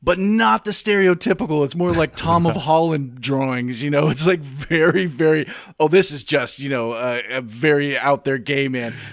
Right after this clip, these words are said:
Speaker 1: That's what this whole music video is.
Speaker 2: Oh, it's,
Speaker 1: And then
Speaker 2: yes.
Speaker 1: you have children dressed in that way.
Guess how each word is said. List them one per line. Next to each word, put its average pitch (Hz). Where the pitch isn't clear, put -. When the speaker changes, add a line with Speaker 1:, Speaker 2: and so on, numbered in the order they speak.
Speaker 1:
That's -
what 196
this 175
whole 160
music 156
video 127
is. 117
Speaker 2:
Oh, -
it's, -
Speaker 1:
And 180
then 220
Speaker 2:
yes. 180
Speaker 1:
you 185
have 170
children 180
dressed 151
in 147
that 123
way. 113